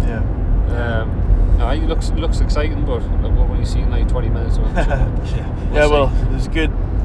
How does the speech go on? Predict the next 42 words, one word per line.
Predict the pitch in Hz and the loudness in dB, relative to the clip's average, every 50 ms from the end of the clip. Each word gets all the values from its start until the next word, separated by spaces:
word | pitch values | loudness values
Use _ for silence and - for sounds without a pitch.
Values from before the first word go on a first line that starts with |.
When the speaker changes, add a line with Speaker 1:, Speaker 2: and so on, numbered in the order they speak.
| - - - - | 0 0 0 -2
Speaker 1:
good | 170 151 131 | -2 -2 -2
start | - - 143 147 147 143 | 0 2 4 4 2 2
for | - - | 0 -2
him, | 131 | -2
wasn't | 139 135 131 135 | -2 0 0 0
it? | 131 | 2
I | 127 123 | 0 0
mean, | 127 127 127 127 127 127 - | 0 0 -2 -2 -2 -2 -2
Speaker 2:
Yeah. | - 117 117 117 113 - - - - - - - - | -2 -4 -4 -4 -4 -4 -4 -4 -4 -4 -4 -2 -2
Speaker 1:
he'll, | - 143 131 127 127 127 | -2 -2 -2 0 0 0
um, | 127 127 127 127 127 127 131 | 0 0 0 0 -2 -4 -2
he | - - | -2 -2
should | - 139 135 127 - - - - - - - - - - | -2 -2 -2 -4 -4 -4 -4 -4 -4 -4 -4 -4 -2 -2
take | - 147 139 131 | -2 0 -2 0
a | 139 | 0
lot | 139 120 120 | -2 -2 0
from | - 120 117 127 | 0 0 0 2
that, | 127 123 117 - | 2 0 0 0
and, | 127 123 117 - - - 135 | -2 -2 -2 -2 -2 -4 -4
you | - | -4
know, | 123 120 | -2 -2
he, | 120 117 - - - | -2 -2 -2 -2 -4
he's | - - - | -4 -4 -2
got | - 127 | -2 -2
off | 120 120 - | -2 -2 -2
to | - | 0
a | - | -2
good | - 120 117 - | -2 -2 -2 -2
start. | - - 131 127 123 123 123 - - - - - - - - - - - - - - - - - | -2 0 0 0 0 0 0 0 -2 -2 -2 -2 -2 -2 -2 -2 -2 -2 -2 -2 -2 -2 -2 -2
Um, | - 120 127 123 123 123 120 117 117 117 117 113 117 117 113 113 - - - - - - - - - - - - - - - - - | -2 0 0 0 0 0 0 0 0 0 0 0 0 0 0 0 0 0 0 0 -2 -2 -2 -2 0 0 0 0 0 0 0 -2 -2
he's, | 139 135 - - - 135 | -2 -2 -2 -2 0 0
um, | 131 127 127 127 127 127 123 123 - - - - - - - - - - - - - - - - - - - - - - - - - - - - - - | 0 0 0 0 0 0 0 0 0 0 0 -2 -2 -2 -2 -2 -2 -2 -2 -2 -2 -4 -6 -6 -6 -4 -4 -2 -2 -2 -2 -2 -2 -2 -2 -2 -2 -2
it, | - - - - - - - - - - - - - - - - - - 175 - - | -2 -2 -4 -4 -4 -4 -2 -2 -2 -2 -2 -2 -2 -2 -2 -2 0 2 2 2 2
<laughs> | |
yeah, | 151 151 147 143 143 135 135 131 | 2 2 4 4 4 4 4 2
one | - 151 156 151 | 2 0 0 2
of | 147 | 0
the, | 139 - - - - - - - - - - - - | 0 0 -2 -2 -2 -4 -4 -4 -4 -2 -2 0 0
one | 143 139 | 2 2
of | 139 | 2
the | 135 127 - | 2 2 4
first | 143 147 143 - - - | 4 4 4 4 2 0